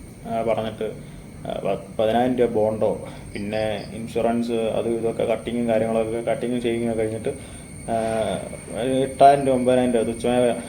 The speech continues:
പൈസ മാത്രമേ കിട്ടുന്നുള്ളൂ. ഇരുപതിനായിരം പറഞ്ഞിട്ട് അത്രയും തുച്ഛമായ പൈസ കിട്ടുന്നുള്ളൂ. എന്നിട്ട്, ആ, ഒരാഴ്ചയൊക്കെ ഫ്രീ ആയിട്ട് പണിയെടുപ്പിച്ചിട്ട്, ആ, പറഞ്ഞു വിടുക. അങ്ങനെ ഒരുപാട് കംപ്ലയിൻറ്റ്സ്, ആ, അവിടെ എന്തുവാ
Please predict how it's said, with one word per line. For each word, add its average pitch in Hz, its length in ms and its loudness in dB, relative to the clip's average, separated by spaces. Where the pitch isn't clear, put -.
പൈസ 117 180 -2
മാത്രമേ 117 220 4
കിട്ടുന്നുള്ളൂ. 110 320 -2
ഇരുപതിനായിരം 131 440 4
പറഞ്ഞിട്ട് 123 340 0
അത്രയും 135 480 2
തുച്ഛമായ 135 500 2
പൈസ 127 200 2
കിട്ടുന്നുള്ളൂ. 117 440 -2
എന്നിട്ട്, 143 540 4
ആ, 123 60 0
ഒരാഴ്ചയൊക്കെ 127 800 4
ഫ്രീ 123 260 2
ആയിട്ട് 123 320 2
പണിയെടുപ്പിച്ചിട്ട്, 120 640 0
ആ, 110 340 -4
പറഞ്ഞു 120 220 4
വിടുക. 113 240 2
അങ്ങനെ 127 280 0
ഒരുപാട് 180 380 2
കംപ്ലയിൻറ്റ്സ്, 123 480 0
ആ, 95 80 -4
അവിടെ 120 480 4
എന്തുവാ 107 380 -4